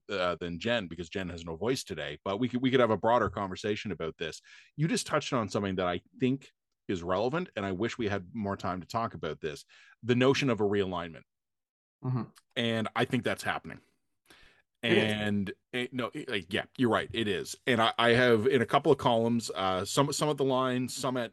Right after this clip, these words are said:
Speaker 1: T V O, I have been writing about how conservatives have been chasing the blue collar vote for decades, and they're not getting it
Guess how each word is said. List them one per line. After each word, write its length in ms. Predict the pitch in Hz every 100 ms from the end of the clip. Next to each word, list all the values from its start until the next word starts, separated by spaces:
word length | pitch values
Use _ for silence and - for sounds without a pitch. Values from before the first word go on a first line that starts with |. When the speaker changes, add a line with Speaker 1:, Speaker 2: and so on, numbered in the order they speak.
| -
Speaker 1:
T 160 | 139
V 220 | 110 110 127
O, 240 | 95 98 _ _ _ _ _ _ _ _ -
I 180 | - 123
have 180 | 135 113
been 160 | 120
writing 400 | 113 135 147 143
about 340 | 120 110 107 98
how 600 | 104 101 98 98 95 98 - - - - - - _ _ _ _
conservatives 720 | - 135 - 143 147 151 147 123
have 100 | 117
been 200 | 120 107
chasing 580 | - 120 110 - 120 104
the 80 |
blue 300 | 87 107 110
collar 500 | 98 - 101 107 95
vote 320 | 87 98 95 -
for 260 | - 92 78
decades, 680 | 95 87 127 131 175 - - - _ _ _ _ _ _ _
and 120 | 113
they're 120 | 120 117
not 320 | 131 185 -
getting 260 | 190 170
it 120 | 139